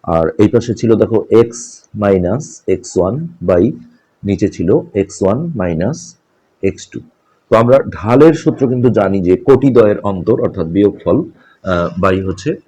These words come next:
ভুজদ্বয়ের অন্তর, অর্থাৎ ভুজদ্বয়ের বিয়োগফল। তাহলে, আহ, এখানে এই যে একটা জিনিস, আহ, খেয়াল করে দেখো যে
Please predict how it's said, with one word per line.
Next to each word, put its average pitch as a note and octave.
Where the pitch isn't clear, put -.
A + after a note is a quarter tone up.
ভুজদ্বয়ের G2+
অন্তর, E2+
অর্থাৎ F2+
ভুজদ্বয়ের E2+
বিয়োগফল। D#2
তাহলে, G#2+
আহ, G2
এখানে A#2
এই C#3+
যে C3+
একটা B2
জিনিস, A#2+
আহ, G#2+
খেয়াল A2+
করে G#2+
দেখো G2
যে F2+